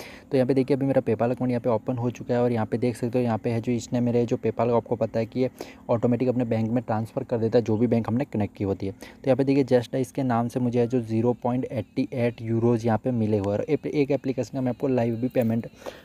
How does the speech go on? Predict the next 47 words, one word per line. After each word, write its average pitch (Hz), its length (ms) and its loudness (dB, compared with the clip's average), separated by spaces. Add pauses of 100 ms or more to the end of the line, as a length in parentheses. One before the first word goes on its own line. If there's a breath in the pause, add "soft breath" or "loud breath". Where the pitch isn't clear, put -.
(140 loud breath)
विड्रॉल 143 260 4
करके 110 220 -4
बताऊँ। 110 200 -6
यहाँ 120 100 -2
पे 143 80 0
देखिए 135 260 -2
पच्चीस 127 300 -4
सितंबर 127 420 -4
का 127 120 -4
यहाँ 120 140 -2
पे 120 100 -4
दिया 117 220 0
हुआ 131 200 2
है 143 140 0
और 107 540 0
पच्चीस 117 260 -6
सितंबर 127 380 -2
को 123 60 -2
मुझे 120 220 -2
ये 127 80 2
payment 117 340 0
receive 127 240 -2
हुआ 127 140 2
था 139 180 -2 (480 loud breath)
और 104 300 0
next 131 380 -2
day 131 120 4
मुझे 120 220 2
है 117 60 4
जो 120 100 -2
मेरा 117 180 2
payment 110 320 -2
है 113 80 -2
जो 131 140 0
यहाँ 117 160 -2
पे 123 100 -4
bank 110 260 -2
से 151 120 -4
transfer 110 580 -2
कर 101 140 -2
दिया 95 180 -2
गया 95 120 -2
है 98 80 0
ज़ीरो 104 200 -2
पॉइंट 127 200 -6
एटी 107 240 -6
eight 107 160 -2